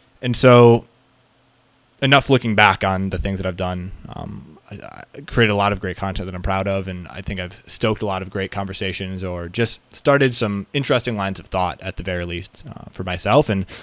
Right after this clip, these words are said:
something that I'm excited that I was able to document and excited to be able to listen back a, a year or two years or three years from now and, and see how those, uh, predictions or those thoughts and, and hypotheses have panned out. You know, right now in my life, I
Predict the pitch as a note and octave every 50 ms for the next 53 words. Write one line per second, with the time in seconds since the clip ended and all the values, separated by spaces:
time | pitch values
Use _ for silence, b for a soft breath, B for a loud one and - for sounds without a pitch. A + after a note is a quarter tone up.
0 | B - - A#2+ A2 A#2 G#2 G2 F#2 F2+ - - - F2 F#2 F2 E2 - F#2 F#2
1 | F#2 F#2+ F2 F2+ F2 E2+ F2 F2+ F2 E2+ F2+ F2+ F#2 F2+ F2+ - - G#2 G#2+ A2
2 | G#2+ F#2 F2 E2+ - - - - - - G2+ F#2+ F#2+ F#2 F2 G#2 F#2+ F2+ F2 F2+
3 | F#2+ - - F#2 F2 E2+ F2+ F#2 F#2+ - - F2+ E2+ - G#2 G2+ F#2 F#2+ G2 G#2
4 | G2+ F#2+ - F#2 F#2 F2+ F#2+ G2 F#2 F#2 F2 - F2+ F2 F#2 F2+ - A2 G#2+ G#2+
5 | A2 A#2+ A2+ F#2 F2 - F#2 F#2 - F#2 F2+ F2+ F2 F2 F#2 F#2 F#2+ F#2 F#2 G#2+
6 | B B B B B B B F2+ G2 F#2 - A#2 C#3 D#3+ - - C#3+ C3+ C3+ C3
7 | A#2 G#2 G2+ G2 F#2+ F#2+ F#2 - - - F#2 F#2 F#2 F#2 - - F#2 F2+ F2 C2+
8 | D2+ F2+ F#2 F#2 F2+ - F2+ F2+ F2 F#2 F#2 - G2 F#2 F2 F2+ F#2 F#2 F2+ F2
9 | F2+ - - - - - G2+ F#2+ F#2 F#2 G2 B2 D#3 _ _ _ _ _ _ _
10 | _ _ _ _ _ _ _ _ _ _ _ _ - b b b b b b -
11 | A#2 A#2+ A#2 A#2+ B2+ A#2 A#2+ A2+ A2+ A2+ G#2 G2+ G2 F#2+ G2 G2+ G2+ G2 - -
12 | - - G2+ F#2+ F#2+ F#2+ F#2+ F#2+ F#2+ F#2+ F#2+ F#2